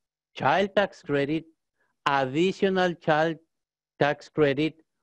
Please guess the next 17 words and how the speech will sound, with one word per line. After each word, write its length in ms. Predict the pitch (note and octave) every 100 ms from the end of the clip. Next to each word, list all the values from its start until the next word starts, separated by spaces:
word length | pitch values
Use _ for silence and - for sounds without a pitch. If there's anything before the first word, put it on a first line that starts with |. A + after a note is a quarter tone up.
| _ _
Other 480 | F3+ G#3+ C4+ A#3+ D3
Dependent 560 | D3 - C#3 C3+ C#3+
Credit 420 | - C#3+ C#3+ E3 - _ _ _ _ _
y 140 | - F3
los 260 | E3 C#3
créditos 680 | - D#3 D#3+ E3 D3 D#3+ C#3
educativos. 840 | C#3+ B2+ - A#2 - F#2+ - _ _
Pero 520 | - G3 G#3+ F3 G#2 _ _ _ _ _ _ _ -
nunca 680 | C#3+ G#3 D4 C#4+ - D#3+
va 240 | D3 C#3 D#3
a 80 | E3+
poder 360 | E3 B2+ C3
reclamar 720 | D3 D#3 D#3 B2+ A#2+ C3+ C#3 _
el 260 | D3+ C3+ C3+
Earned 260 | A#2+ A#2+ -
Income 380 | C3 B2 C3 B2+
Credit. 500 | - F3+ G#3 E3+ G2